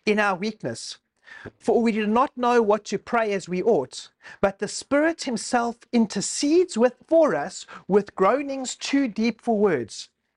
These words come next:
And he who searches hearts knows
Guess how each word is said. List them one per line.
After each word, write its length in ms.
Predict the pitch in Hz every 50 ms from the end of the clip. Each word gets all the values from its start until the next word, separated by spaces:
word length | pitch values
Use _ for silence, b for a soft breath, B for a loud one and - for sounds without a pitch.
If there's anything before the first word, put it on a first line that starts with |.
| _ _ _ _ b b b b
And 200 | 190 208 202 -
he 380 | - - 294 320 339 330 302
who 160 | 208 233 247
searches 540 | - - - 277 277 285 - - - 240 -
hearts 420 | - - 240 208 160 151 - - 170
knows 560 | 165 170 190 226 247 285 311 320 302 -